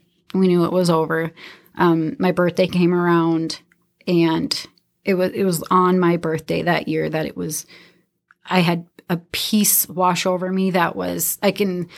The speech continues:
like, right now, looking back, I can totally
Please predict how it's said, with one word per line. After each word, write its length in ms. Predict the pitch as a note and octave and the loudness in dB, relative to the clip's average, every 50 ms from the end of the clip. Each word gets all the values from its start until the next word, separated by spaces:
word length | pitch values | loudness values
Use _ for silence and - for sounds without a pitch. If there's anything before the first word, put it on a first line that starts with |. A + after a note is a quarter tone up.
| - - - | -20 -12 0
like, 200 | - A3 A3 A3 | 0 0 2 4
right 180 | A#3+ B3 B3 G#3+ | 2 2 2 4
now, 460 | G3 F#3 F3 F3+ G3 G#3 A#3 C4 C4 A#3+ - | 4 4 4 4 4 2 2 0 -2 -4 -4
looking 340 | A3 G3+ F#3 - G3 G3 | -4 -4 -2 -2 -2 0
back, 320 | F3 F#3 F3+ G3 G#3+ - - - | 2 2 2 2 0 -2 -2 -2
I 80 | F#3+ F#3 | -2 0
can 200 | - F3+ F3+ F3 | 0 -2 -2 -2
totally 720 | - - - G#3 F#3 F3 E3+ E3+ E3+ E3 E3 E3+ E3+ | -6 -4 -2 -2 -2 0 -2 -2 -2 -2 -2 -4 -6